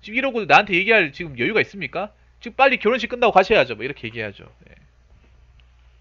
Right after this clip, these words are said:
근데 현실이 이렇게 얘기 못하죠.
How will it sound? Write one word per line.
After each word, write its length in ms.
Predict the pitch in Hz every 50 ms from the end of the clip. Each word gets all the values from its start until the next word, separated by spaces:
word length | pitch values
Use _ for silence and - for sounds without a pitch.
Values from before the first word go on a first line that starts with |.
| _ _ _ _ _ _ _ _ _ _ _ _ _ _ _ _ _ _ _ _ _ _ _ _ _ _ _ _ _ _ _ _ _ _ _ _ _ - - - - - - _ _ _ _ _ _
근데 140 | - 175 190
현실이 280 | 226 240 240 233 247 208
이렇게 200 | 190 196 190 -
얘기 100 | 131 131
못하죠. 480 | 120 107 120 - - 113 92 92 85